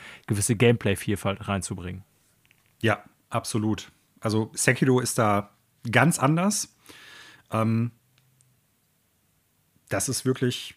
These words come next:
Speaker 2: also Sekiro ist ja eigentlich ein Metroidvania, bloß dann halt mit Mega Man und Rhythm Tengoku Elementen. So. Und das ist halt wirklich,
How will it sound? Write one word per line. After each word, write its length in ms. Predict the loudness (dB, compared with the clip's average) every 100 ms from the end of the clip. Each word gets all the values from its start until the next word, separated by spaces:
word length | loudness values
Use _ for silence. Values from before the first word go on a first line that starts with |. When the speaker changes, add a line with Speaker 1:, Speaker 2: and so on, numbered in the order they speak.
| -14
Speaker 2:
also 180 | -10 -6
Sekiro 380 | -4 -4 -4 -4
ist 120 | -4
ja 480 | -2 -2 -4 -8 -6
eigentlich 360 | -6 -6 -6
ein 80 | -4
Metroidvania, 920 | -2 -2 -4 -2 -2 -2 -2 -2 -6 _
bloß 240 | -4 -2
dann 180 | -4 -4
halt 200 | -4 -4
mit 140 | -6 -4
Mega 260 | -2 -2
Man 260 | -2 -4 -4
und 220 | -6 -4
Rhythm 280 | -4 -4 -6
Tengoku 460 | -6 -6 -8 -8 -12 -8
Elementen. 440 | -6 -4 -4 -8 -16 _
So. 260 | -14 -14 -14 _
Und 380 | _ -10 -10 -12 _ _ _ _ _ -6
das 260 | -4 -2
ist 220 | -4 -2 2
halt 240 | 0 0
wirklich, 480 | -2 0 -2 -2